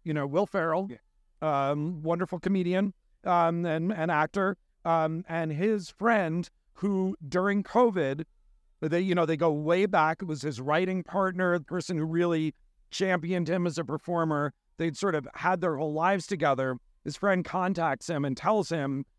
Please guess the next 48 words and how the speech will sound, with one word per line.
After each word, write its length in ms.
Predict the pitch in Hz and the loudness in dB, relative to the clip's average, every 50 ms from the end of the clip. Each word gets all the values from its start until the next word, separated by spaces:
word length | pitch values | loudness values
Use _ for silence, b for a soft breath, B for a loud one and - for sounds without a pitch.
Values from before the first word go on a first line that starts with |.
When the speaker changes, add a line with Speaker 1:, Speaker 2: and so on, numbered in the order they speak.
| _ _ | _ _
Speaker 1:
that 160 | - 170 165 | -4 -2 -2
he 120 | 151 185 185 | 0 -2 -2
has 120 | 160 - | -4 -4
transitioned 800 | - - 185 165 160 139 156 180 160 - - 127 98 101 - - - | -4 -4 -4 -4 -4 -2 -2 -2 -2 -4 -6 -8 -8 -10 -12 -8 -6
and 120 | 139 135 | -4 -4
is 120 | 139 - - | -4 -4 -4
transitioning. 840 | - 185 175 160 143 170 151 - 175 175 180 175 151 127 107 101 - _ _ _ - | -2 -2 -2 0 -2 -4 -4 -2 -2 -2 0 0 0 -2 -2 -6 -8 _ _ _ -14
Speaker 2:
Yes. 320 | 113 113 107 95 - - - _ _ _ _ _ _ _ _ _ _ | -12 -12 -12 -14 -16 -20 -20 _ _ _ _ _ _ _ _ _ _
Speaker 1:
And, 460 | 180 175 170 151 143 147 143 139 - - _ _ _ _ _ _ _ _ | -2 0 0 0 0 0 -2 -4 -6 -10 _ _ _ _ _ _ _ _
you 140 | 196 180 180 | -2 0 2
know, 340 | 180 160 143 147 139 143 165 - | 4 4 4 2 2 -2 -6 -6
they, 400 | 143 170 165 165 165 160 165 165 | -2 0 2 2 2 0 -2 -4
they've 320 | 147 135 139 180 165 160 | -6 -4 -2 -2 -2 0
not 200 | 160 143 131 156 - | 0 -2 -4 -4 -4
actually 380 | 143 156 175 - - 196 180 156 | -2 -2 -2 -2 -2 -4 -4 -4
seen 300 | - - - 220 233 247 | -4 -4 -2 -2 0 0
each 180 | 226 170 - 180 | -2 -2 0 -2
other 220 | 156 135 135 147 | 0 0 -2 -4
in 220 | - 175 175 180 | -4 -2 -4 -4
person 680 | 165 - 185 214 226 208 - - 156 123 123 131 135 - _ _ _ _ _ _ _ 151 | -4 -2 0 0 0 0 0 -2 -4 -4 -4 -6 -6 -10 _ _ _ _ _ _ _ -2
and 240 | 170 165 170 180 | 0 0 0 0
they're 120 | 180 185 180 | 0 0 0
gonna 180 | 156 180 160 143 | 0 0 -2 0
have 200 | 131 180 190 170 | 0 0 0 0
this 180 | 180 151 - | -2 -4 -4
experience 520 | 175 147 - - 180 202 202 190 180 156 - | -8 -10 -8 -6 -2 -2 0 0 -2 -2 -2
where 180 | 165 170 165 | -2 -2 0
they 200 | 147 160 147 147 | 0 0 -2 -2
decide 380 | 147 147 135 - 165 156 151 147 | -2 -4 -4 -2 0 0 2 2
they're 100 | 160 151 | 0 0
gonna 180 | 131 160 156 139 | 0 0 0 2
go 200 | 156 156 170 170 | 2 2 2 2
on 100 | 170 175 | 0 -2
a 60 | 170 | -2
road 280 | 156 160 170 180 180 | 0 2 2 2 2
trip 240 | 151 - 170 165 - | 0 -2 -4 -6 -4
together 540 | - 156 139 143 135 131 120 123 120 117 107 - _ _ _ _ _ _ | -6 -6 -4 -2 -2 -2 -2 -2 -4 -4 -6 -10 _ _ _ _ _ _
and 200 | - 170 165 151 | -4 -4 -4 -2
sort 240 | - - 180 175 156 | -2 0 0 2 2
of 300 | 151 147 139 135 123 - _ _ _ _ _ _ _ | 0 0 -2 -4 -6 -10 _ _ _ _ _ _ _
use 380 | 185 165 175 208 214 208 170 | -6 -2 0 2 2 2 2
this 200 | 180 196 175 - | 2 0 0 0
as 140 | 190 185 147 | -2 -2 -2
a 60 | 175 | -2
way 220 | 165 156 165 165 165 | 0 0 0 0 2
to 80 | 160 156 | 0 -2
sort 220 | - - 175 151 | -2 -2 0 0
of 140 | 151 139 | 0 -2